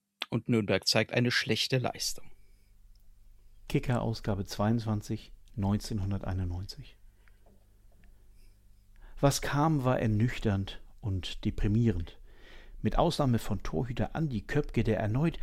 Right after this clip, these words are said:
Speaker 2: seine herausragende Form bei mehreren Großchancen des V F B unterstrich, und Libero Vlado Casalo konnte niemand überzeugen.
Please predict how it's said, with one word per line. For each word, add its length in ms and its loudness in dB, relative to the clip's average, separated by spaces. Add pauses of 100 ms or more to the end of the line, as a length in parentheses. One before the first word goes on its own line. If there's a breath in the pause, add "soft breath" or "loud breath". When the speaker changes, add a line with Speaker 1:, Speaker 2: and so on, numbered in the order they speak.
Speaker 2:
seine 300 4
herausragende 840 0
Form 340 0
bei 220 2
mehreren 640 4
Großchancen 680 0
des 160 4
V 220 4
F 120 -4
B 140 2
unterstrich, 580 0 (600 loud breath)
und 380 4
Libero 460 6
Vlado 440 4
Casalo 640 4 (240 loud breath)
konnte 340 2
niemand 400 4
überzeugen. 600 -6